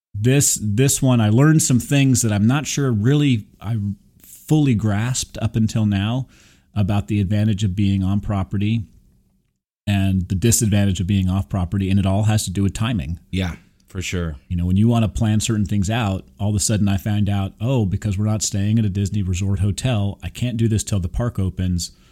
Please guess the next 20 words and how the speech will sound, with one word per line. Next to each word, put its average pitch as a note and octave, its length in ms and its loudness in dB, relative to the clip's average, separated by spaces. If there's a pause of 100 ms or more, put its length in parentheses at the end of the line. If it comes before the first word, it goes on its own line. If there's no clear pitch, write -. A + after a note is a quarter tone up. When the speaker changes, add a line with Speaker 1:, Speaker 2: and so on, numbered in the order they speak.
(540)
Speaker 1:
Holy B2+ 240 4
crap, G#2+ 300 -2
this B2 160 0
is A2 100 0
gonna G2+ 180 2
throw G2+ 280 0
off F2+ 360 -4
my F#2 160 0
whole A2 240 0
groove, E2+ 640 -2
right? G2+ 80 2
Speaker 2:
Yeah, F2+ 260 0 (300)
yeah. E2+ 260 -4 (260)
Speaker 1:
You F2 140 -4
know? F2+ 80 -2
Speaker 2:
No, C#3+ 180 4
I D3 180 2
hear C#3+ 200 0
ya. G2 360 0
I, G2+ 160 -8